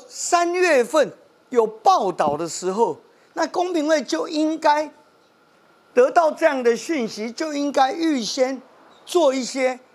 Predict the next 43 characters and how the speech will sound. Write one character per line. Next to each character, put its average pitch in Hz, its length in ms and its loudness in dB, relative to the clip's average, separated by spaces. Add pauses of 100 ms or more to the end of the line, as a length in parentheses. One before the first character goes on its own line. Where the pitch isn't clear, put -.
(180)
了 220 420 2
解， 185 320 -4 (280)
还 247 180 0
有 269 340 2 (200)
我 196 100 0
们 220 240 -2 (380)
防 254 340 0
范 285 260 0
的 214 140 0
一 233 100 -4
些 233 180 0
措 240 280 0
施。 226 320 -8 (800)
比 247 80 -6
方 330 200 2
说， 330 300 2
我 - 140 0
们 262 160 -2
可 302 180 2
以 226 160 -4 (160)
询 254 380 -6
问 285 260 0 (300)
这 320 240 2
两 196 400 0
家 285 320 0
事 277 400 -8
业 269 180 2
的 214 160 0
母 208 260 -4
体 208 200 -10
公 247 260 0
司 247 240 -2
啊， 247 240 2 (1300)
透 330 180 2
过 302 180 0
他 302 140 2
们 302 140 -4
在 302 140 4
台 247 220 2
湾 277 180 -2
的 254 100 2
公 262 240 -2
司， 247 300 -6